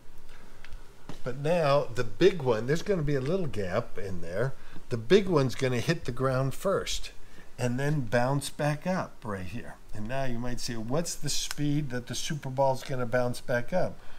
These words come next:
Well, if it's a nice, perfect super ball, it's gonna bounce at the same speed it came in. It pretty much goes back up to the same height. So this is also the speed that it bounced back up.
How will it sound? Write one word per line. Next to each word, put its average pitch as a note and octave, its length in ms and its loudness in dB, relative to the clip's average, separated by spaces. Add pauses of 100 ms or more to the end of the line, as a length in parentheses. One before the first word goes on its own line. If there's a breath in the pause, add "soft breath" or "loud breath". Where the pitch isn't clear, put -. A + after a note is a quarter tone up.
(240 loud breath)
Well, A2 220 2
if G#2 120 -2
it's G#2 160 -2
a G#2 80 0
nice, A2 340 2
perfect G#2 460 0
super F#3 300 0
ball, G#2+ 420 2
it's G#2 180 -2
gonna G#2 240 0
bounce G2+ 400 0
at A2+ 100 -6
the A2 60 -6
same G2 320 -4
speed G#2 280 -6
it G#2+ 120 -4
came A#2 280 -4
in. F3 220 -2
It - 140 -2 (240)
pretty G2+ 160 -4
much G2 280 -4
goes F#2+ 180 -6
back F#2+ 280 -2
up F#2 140 -2
to F#2+ 80 -4
the F#2 120 -2
same F#2+ 320 -4
height. B2 340 -2 (680 loud breath)
So B2 240 -2
this C3+ 800 2
is A2 180 -4
also C3 460 2
the A#2+ 140 -4
speed A2+ 420 -4
that G#2+ 120 -6
it G#2 140 -10
bounced G2+ 380 -4
back A#2 240 -4
up. A#2+ 220 -2